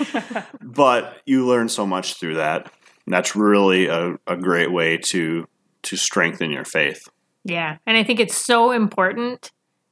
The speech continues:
Speaker 1: to look at those topics that you're presented with all of the time and actually, like, do topical studies like that. You know,
Speaker 2: But
Speaker 1: what does the Bible say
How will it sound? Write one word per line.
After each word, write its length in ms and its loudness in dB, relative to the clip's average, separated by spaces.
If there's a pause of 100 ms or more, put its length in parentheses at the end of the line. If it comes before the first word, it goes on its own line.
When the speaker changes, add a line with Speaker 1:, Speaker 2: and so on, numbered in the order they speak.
Speaker 1:
to 140 2
look 480 2
at 140 0
those 220 0
topics 580 -2
that 180 -2
you're 460 -2 (1040)
presented 560 0
with 260 2 (320)
all 340 4
of 120 2
the 120 0
time 460 0 (800)
and 160 -2 (100)
actually, 460 0
like, 340 -2
do 260 4
topical 520 -2
studies 420 -6
like 220 -12
that. 380 -12 (520)
You 100 2
know, 200 2 (160)
Speaker 2:
But 140 0
Speaker 1:
what 360 4
does 360 2
the 80 2
Bible 340 0
say 340 -6